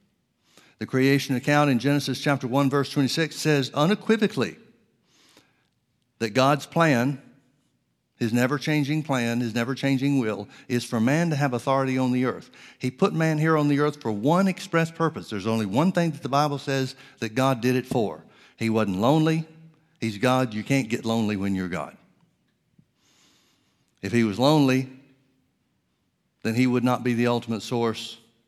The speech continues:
of power and, and the origin of all things. There'd be something missing. There was nothing missing for God. So God didn't make man because he was lonely.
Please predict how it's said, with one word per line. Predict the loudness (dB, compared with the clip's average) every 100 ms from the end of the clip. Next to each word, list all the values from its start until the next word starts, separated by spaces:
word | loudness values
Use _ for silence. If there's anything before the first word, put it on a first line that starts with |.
| _ _ -8
of | -6
power | -2 0 0 -2 -4
and, | -4 -6 -6
and | -6
the | -6
origin | -6 -6 -8 -10
of | -8
all | -10 -10
things. | -16 -20 -20 _ _ _ _ _ _ _ _ _ _ _ _ _
There'd | -6
be | -4
something | -6 -6 -6 -4
missing. | -4 -6 -12 -18 _ _ _ _ _ _
There | -8
was | -2
nothing | 0 2 2
missing | 2 0 -6
for | -8 -8
God. | -8 -10 _ _ _ _ _ -20 -10
So | -4
God | 2 2 2
didn't | 0 0
make | 0 2
man | 2 2 0
because | 0 -2 0
he | -2
was | 0
lonely. | 0 0 -2 -8